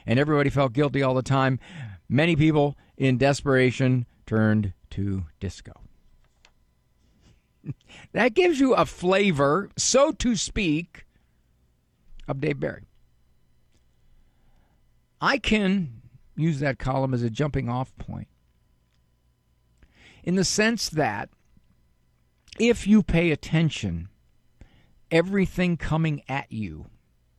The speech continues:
in the news, on social media, will kill you. It's all high risk. I, this morning,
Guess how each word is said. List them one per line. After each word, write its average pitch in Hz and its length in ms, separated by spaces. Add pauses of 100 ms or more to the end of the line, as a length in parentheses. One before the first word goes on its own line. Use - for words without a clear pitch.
(160)
in 113 140
the 104 100
news, 160 680 (600)
on 92 120
social - 380
media, 135 500 (960)
will 113 140
kill 107 260
you. 85 220 (1600)
It's 113 160
all 170 460
high 143 220
risk. - 420 (1700)
I, 123 140 (100)
this 185 320
morning, 208 560